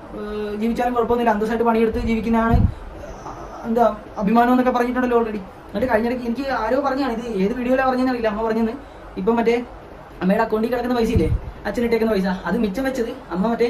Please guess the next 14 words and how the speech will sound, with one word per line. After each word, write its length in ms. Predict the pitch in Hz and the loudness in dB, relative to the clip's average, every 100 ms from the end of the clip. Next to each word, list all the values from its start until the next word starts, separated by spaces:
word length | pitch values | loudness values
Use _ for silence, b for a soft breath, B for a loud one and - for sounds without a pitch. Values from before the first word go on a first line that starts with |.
| 254 B - 180 | -2 B -12 -2
മേക്കാട് 380 | 185 196 240 247 | 0 2 2 4
പണിക്ക് 300 | 247 - 277 | 4 4 4
പോയിട്ട് 240 | 254 247 262 | 4 4 2
മിച്ചം 240 | 247 226 | 2 2
വെച്ചാണെന്നൊക്കെ 420 | 208 220 220 226 226 | 4 2 2 0 0
പറയുന്നതൊക്കെ 340 | 220 240 254 | 0 -2 -2
പറഞ്ഞിട്ടുണ്ട്. 300 | 254 233 226 | -2 -2 -2
എനിക്ക് 140 | 233 240 | -2 0
അറിയില്ല 180 | 254 | 0
അത് 100 | 254 | 0
ഒറിജിനലായിട്ട് 360 | 233 220 233 226 | -2 -2 -2 0
പറഞ്ഞിട്ടുള്ളതാണെന്ന്. 520 | 214 220 226 196 185 B B B | -2 0 0 0 -2 B B B
ആണെങ്കിൽ 300 | 175 226 254 240 | -2 -2 -2 0
അമ്മ 180 | 240 | -2